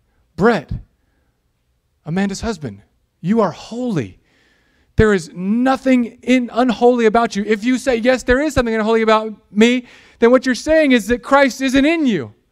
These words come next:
Because if Christ is in you, then you are holy. Well, what about this? What about the sin I have done? What about the sin I'm going to do? Yes. Do you think Jesus was like, "Oh no, I didn't see that one coming.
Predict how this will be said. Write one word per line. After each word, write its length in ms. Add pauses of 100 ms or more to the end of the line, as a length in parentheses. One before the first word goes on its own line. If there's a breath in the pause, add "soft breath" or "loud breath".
(320)
Because 240
if 140
Christ 320
is 100
in 360
you, 360 (120)
then 160
you 160
are 360
holy. 580 (280 soft breath)
Well, 100
what 100
about 220
this? 180
What 120
about 160
the 80
sin 320
I 140
have 220
done? 120
What 80
about 140
the 60
sin 140
I'm 160
going 340
to 60
do? 240 (280 loud breath)
Yes. 600 (220 soft breath)
Do 80
you 60
think 180
Jesus 380
was 100
like, 160
"Oh 140
no, 140
I 100
didn't 160
see 140
that 120
one 100
coming. 320